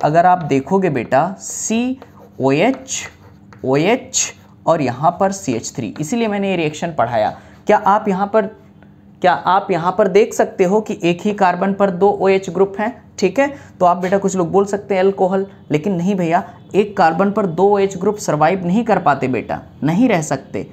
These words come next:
अनस्टेबल होते हैं, इसलिए यहाँ से क्या निकल जाता है? वाटर।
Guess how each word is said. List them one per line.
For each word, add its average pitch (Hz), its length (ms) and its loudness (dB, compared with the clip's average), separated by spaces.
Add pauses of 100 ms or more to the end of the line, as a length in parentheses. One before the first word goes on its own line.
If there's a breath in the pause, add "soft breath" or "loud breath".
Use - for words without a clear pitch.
(160 loud breath)
अनस्टेबल 196 540 0
होते 143 220 0
हैं, 131 60 -2
इसलिए 160 240 0
यहाँ 165 160 -4
से 165 120 -8
क्या 208 140 0
निकल 202 280 0
जाता 120 320 0
है? 202 420 -2 (180)
वाटर। 123 380 0